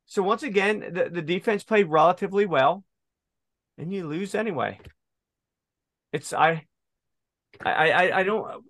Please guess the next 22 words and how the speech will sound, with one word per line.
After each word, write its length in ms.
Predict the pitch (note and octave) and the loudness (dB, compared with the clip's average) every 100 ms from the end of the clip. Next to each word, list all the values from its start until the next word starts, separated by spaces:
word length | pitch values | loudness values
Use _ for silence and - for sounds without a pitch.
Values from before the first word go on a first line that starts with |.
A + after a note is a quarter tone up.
| - | -4
it's 180 | F#3+ - | -4 0
the 200 | F#3 E3 | 2 2
whole 180 | F#3 | 0
definition 500 | E3+ F3 F3 F#3 F#3 | 0 0 0 -2 -2
of 40 | G3 | -6
insanity 440 | F3+ A#3+ C4 A#3 | 2 4 4 2
we 160 | C#3+ C3+ | -2 -4
spoke 320 | - D3 - | 0 0 4
of 120 | D#3+ | 2
before. 360 | D#3 - A3 D#3 | 2 2 4 4
Do 140 | D3 | 0
the 100 | C#3+ | -4
same 220 | - F3+ | -2 -2
thing 220 | F#3 F3+ D#3 | 0 4 6
over, 280 | F#3+ F#3 | 6 6
over, 320 | E3+ G3+ G3 G3 | 4 6 4 2
over 240 | G#3+ F#3 | 2 0
again, 280 | C#3+ D3+ E3+ | -2 -2 -4
expect 440 | - - E3+ E3 | -6 2 2 2
different 280 | F3 E3 E3+ | -6 -8 -8
result, 400 | D#3 E3+ - - | -2 0 0 -4
results. 720 | C#3 D#3 F3+ G3 D#3 - - | -8 -4 0 0 0 -6 -20